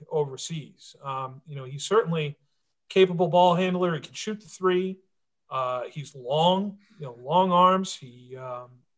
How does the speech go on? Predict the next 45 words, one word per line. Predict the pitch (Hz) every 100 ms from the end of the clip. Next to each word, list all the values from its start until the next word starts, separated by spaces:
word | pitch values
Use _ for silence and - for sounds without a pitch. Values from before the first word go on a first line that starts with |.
| _
you | 147
know, | 135
he's, | 127 131 -
he's | 143 131
very | 170 170
fluid | 139 - 147 180 190 180
in | 165
his | 151 156 139
movements. | 147 160 185 190 - _ _ _ _ _
I | 190
think | 196 240 -
he's | 208 185
got | 190 180
a, | 165 170 160
a |
significant | - 156 156 190 - 185 165
professional | - 147 185 175 - 147
career | 143 147 151 143
ahead | - -
of | -
him. | _ _ _ _ - 139
Um, | 135 131 135
you | 151
know, | 135
so | 123 147
if | 139
I | 190 254
was | 160 127
advising | 123 160 180 - -
him, | - _ _ _ _ _ _ -
I | 165 196
would | 175
tell | 175 156
him | 147
to | 127
leave | 120 151 113 -
and, | 123 _
and | 139
go | 147 135
start | - 127
playing | - 147 131
this | 127
game | - 131
for | 120 _ 120
money. | 147 143